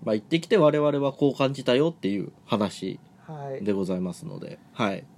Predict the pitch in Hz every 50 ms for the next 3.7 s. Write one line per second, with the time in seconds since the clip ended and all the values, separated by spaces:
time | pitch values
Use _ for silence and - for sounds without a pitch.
0 | - - _ - - - - - - - - - 175 165 156 151 165 160 156 160
1 | 170 170 156 127 120 120 - - 131 127 127 123 - 120 117 110 - - 127 123
2 | - _ - 107 104 95 90 - - - _ _ _ _ _ _ - 165 180 -
3 | 214 214 208 - - - 233 208 214 202 180 170 -